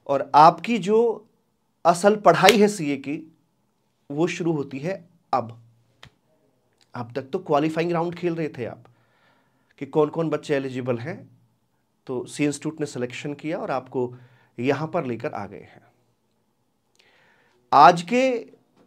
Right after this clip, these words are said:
इस डिस्कशन में, इस लेक्चर में मैं आपको बताऊंगा कि आपका सब्जेक्ट क्या है और मैं इस सब्जेक्ट को आपको कैसे पढ़ाऊंगा।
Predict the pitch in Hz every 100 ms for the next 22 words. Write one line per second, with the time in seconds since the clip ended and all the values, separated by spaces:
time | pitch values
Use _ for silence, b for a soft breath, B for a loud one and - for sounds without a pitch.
0 | _ _ _ _ _ 233 220 151 170 170
1 | 165 208 196 226 220 - 147 143 - 151
2 | 196 190 160 160 147 123 123 113 110 156
3 | - _ _ _ _ _ _ _ _ _
4 | _ _ _ _ _ _ _ _ _ _
5 | _ _ _ _ _ _ _ _ _ _
6 | - - 160 185 185 233 - 165 120 165
7 | 202 - 185 180 170 214 - _ _ _
8 | _ _ _ _ _ _ _ _ _ _
9 | _ _ _ - 175 175 190 - 233 -
10 | 147 120 185 - 208 147 151 - 208 -
11 | _ _ _ _ _ _ _ 170 160 175
12 | 170 104 104 87 82 -